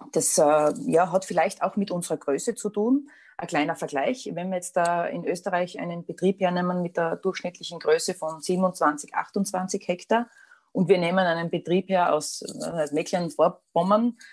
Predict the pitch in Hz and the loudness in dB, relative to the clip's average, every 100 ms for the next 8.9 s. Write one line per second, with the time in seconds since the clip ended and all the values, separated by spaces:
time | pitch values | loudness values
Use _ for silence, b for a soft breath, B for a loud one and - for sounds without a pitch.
0 | B _ 180 170 175 - - 208 208 202 | B _ 2 4 2 -2 -2 -4 -2 -10
1 | - 170 175 190 - 160 156 156 - 151 | -4 -2 -2 -6 -4 -4 -4 -8 -6 -6
2 | 170 175 - 233 - - 202 - 147 160 | -4 -10 -6 -6 -6 -6 -6 0 0 2
3 | 170 165 - - - 208 175 180 208 214 | -2 -4 -4 -4 -10 -6 -6 -2 0 0
4 | 226 - _ _ _ 180 180 180 180 208 | -2 -20 _ _ _ 0 0 -2 -4 -6
5 | 135 180 214 202 - 190 180 202 175 - | -2 -2 0 0 0 -6 -2 0 0 0
6 | 151 175 - 175 - 196 170 151 147 127 | 2 2 -2 -10 -2 -2 -2 -4 -6 -8
7 | - _ b b - 185 202 214 196 214 | -18 _ b b -2 0 2 -2 0 -2
8 | 233 233 240 - - - 170 - 151 | 0 0 -2 -8 -8 -6 -6 -4 -8